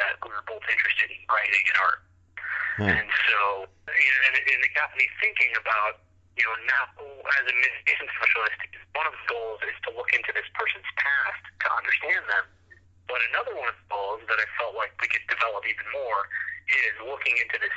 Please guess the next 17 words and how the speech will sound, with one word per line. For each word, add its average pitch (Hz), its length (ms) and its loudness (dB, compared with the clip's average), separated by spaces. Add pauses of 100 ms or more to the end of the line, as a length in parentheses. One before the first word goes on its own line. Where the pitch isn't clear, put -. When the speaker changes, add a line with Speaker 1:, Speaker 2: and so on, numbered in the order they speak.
Speaker 1:
future, - 480 2
you - 80 -2
know, - 160 2
and, 139 400 0
and 139 160 0
looking 135 160 0
into - 160 -2
the - 80 0
client's - 400 0
future. - 300 -2 (100)
Speaker 2:
Mm-hmm. 95 480 -2
Speaker 1:
This 110 240 -4
client, 113 420 2 (140)
you 117 80 0
know, 104 160 4
how, 135 480 2 (1040)
uh, 104 260 2